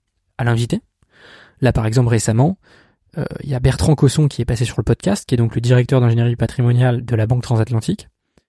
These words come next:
Et, euh, il l'a mis sur un commentaire LinkedIn, donc, euh, c'est public, donc je peux me permettre de, de te le partager, qu'il avait partagé, euh, l'épisode du podcast à ses clients. La Banque Transatlantique a fait une communication officielle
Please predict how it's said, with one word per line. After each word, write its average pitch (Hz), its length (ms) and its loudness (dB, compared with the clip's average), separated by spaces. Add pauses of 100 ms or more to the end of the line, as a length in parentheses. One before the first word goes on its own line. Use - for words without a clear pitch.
(640)
Et, 139 240 6
euh, 110 160 2
il 120 200 -6
l'a 120 100 4
mis 143 140 6
sur 113 180 0
un 110 40 0
commentaire 120 400 0
LinkedIn, 127 320 2
donc, 107 260 -4
euh, 120 80 -2
c'est 113 160 -10
public, 127 420 0
donc 139 100 -14
je - 40 -12
peux - 120 -4
me 110 60 -2
permettre 123 400 0
de, 110 60 -10 (100)
de 131 80 -4
te 123 100 -2
le 117 100 -2
partager, 123 420 -2 (480)
qu'il 127 140 -6
avait 113 120 4
partagé, 135 720 0
euh, 120 100 -4
l'épisode 135 640 2 (720)
du - 60 -4
podcast - 540 -4 (840)
à 110 80 -10
ses - 120 -14
clients. 127 300 0 (1400)
La 120 100 -4
Banque 147 220 4
Transatlantique 117 600 -2
a 135 100 -6
fait - 240 2
une 180 100 2
communication 135 580 0
officielle 131 540 -2